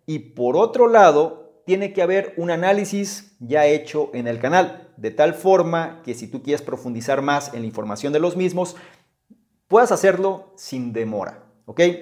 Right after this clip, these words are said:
Viene siendo ese el enfoque de este contenido particular. Vamos a empezar entonces con el primero de los libros, que en español lo podríamos llamar La vía rápida del millonario, de Millionaire Fast Lane,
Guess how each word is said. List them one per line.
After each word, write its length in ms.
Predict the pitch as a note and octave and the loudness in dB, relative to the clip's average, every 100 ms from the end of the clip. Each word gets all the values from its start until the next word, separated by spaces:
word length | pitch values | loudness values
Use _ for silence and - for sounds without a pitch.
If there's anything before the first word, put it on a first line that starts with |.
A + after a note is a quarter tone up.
| - | -8
Viene 220 | C#3+ E3 | -6 -6
siendo 360 | D#3+ D#3 D3+ C#3+ | -6 -4 0 2
ese 480 | C#3+ C#3+ D3+ - | 0 0 -2 -2
el 100 | A2+ | -6
enfoque 540 | A2+ A#2 E3+ E3+ F3 A2+ | -8 0 0 2 -4 -6
de 120 | A#2 | -6
este 220 | A#2 A#2+ B2 | -4 -4 -6
contenido 540 | A#2 G#2+ G#2+ A2 G#2+ | -8 -8 -6 -6 -4
particular. 680 | G2+ G2 G2 F#2+ E2 - _ _ _ _ _ _ _ _ _ | -6 -8 -14 -14 -14 -16 _ _ _ _ _ _ _ _ _
Vamos 260 | D3+ F3 F3 | 2 2 0
a 20 | |
empezar 320 | D#3+ C#3+ D#3+ | -2 0 0
entonces 680 | D#3+ F3 F3+ F3 F3+ - - _ | -2 -4 -4 -4 -6 -8 -20 _
con 160 | C3 B2+ | -8 -6
el 80 | B2 | -6
primero 600 | B2 C3 C#3+ C#3 C#3 - | -4 2 2 2 -2 -10
de 160 | A#2 A#2 | -8 -6
los 160 | A#2 | -4
libros, 460 | F3 G#3 G#3 G3 - - - _ | -2 2 2 0 -10 -20 -20 _
que 300 | G3 G#3+ - | 8 8 4
en 100 | E3+ | -6
español 400 | F3 - F3+ A#3+ | -4 -4 -2 -2
lo 100 | B3+ | -2
podríamos 480 | G3+ F3+ G#3+ G#3+ E3+ | -2 -2 -2 -2 -2
llamar 300 | C#3 D#3 E3+ | -2 0 0
La 140 | E3+ | 0
vía 220 | C#3 E3 D#3+ | 2 2 2
rápida 640 | D#3 D#3 D3+ D3+ D3 C#3 | 0 -2 0 2 2 0
del 220 | A#2 A2+ A2+ | -8 -6 -6
millonario, 760 | A2+ A#2+ D#3+ E3+ E3 D#3+ D#3 A2+ G#2 | -6 -2 2 2 2 0 -2 -12 -12
de 160 | G2+ | -10
Millionaire 500 | G#2+ B2+ C#3 C#3 C3+ | -6 -6 -4 -4 -4
Fast 260 | B2+ B2 B2 | -4 -6 -2
Lane, 380 | C#3 E3 E3 | -2 -2 -6